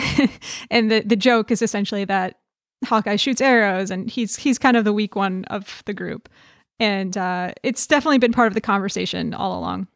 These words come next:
But regardless, we see here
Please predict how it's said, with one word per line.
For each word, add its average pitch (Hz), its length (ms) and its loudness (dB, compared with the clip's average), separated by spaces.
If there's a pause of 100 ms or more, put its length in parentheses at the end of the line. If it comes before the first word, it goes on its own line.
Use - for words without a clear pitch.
(1400)
But - 100 -12
regardless, 269 480 4
we 214 80 0
see 196 220 -4
here 220 500 2